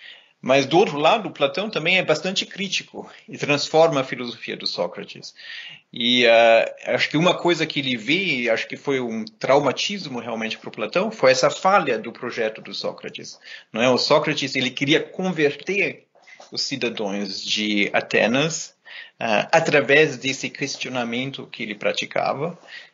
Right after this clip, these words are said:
Ele queria converter eles à boa vida, não é? Ele, ele queria que eles deixassem a vida que eles, que eles levavam e,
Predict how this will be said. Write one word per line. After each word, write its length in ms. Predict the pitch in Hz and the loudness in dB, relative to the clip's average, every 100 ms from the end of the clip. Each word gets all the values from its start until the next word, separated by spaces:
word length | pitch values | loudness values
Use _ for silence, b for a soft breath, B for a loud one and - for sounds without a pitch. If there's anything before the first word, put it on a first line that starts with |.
| - | -4
Ele 120 | 113 | -2
queria 280 | 123 131 143 | 2 2 4
converter 540 | 156 143 139 - 185 | 2 2 2 0 -4
eles 320 | 160 131 127 - | -2 -4 -6 -6
à 80 | 135 | -6
boa 480 | 120 151 165 127 | -4 0 4 2
vida, 380 | 107 120 123 165 | 0 -10 -8 -8
não 220 | 185 123 123 | -6 -6 -4
é? 40 | |
Ele, 140 | 135 | -4
ele 160 | 127 107 | -6 -6
queria 400 | 104 - 123 139 | -10 -8 0 0
que 140 | 135 | 0
eles 240 | 127 123 117 | -4 -4 -2
deixassem 720 | 113 139 - 160 165 - 127 | 0 0 2 2 0 -2 -6
a 40 | |
vida 320 | 110 120 123 117 | -6 -6 -4 -4
que 160 | - | -6
eles, 360 | 117 110 107 - B B B | -10 -10 -12 -16 B B B
que 120 | - | -12
eles 220 | 113 107 | -8 -8
levavam 720 | 104 110 101 104 110 135 147 | -6 0 4 4 2 -2 -2
e, 360 | 135 113 110 92 | -4 -4 -4 -6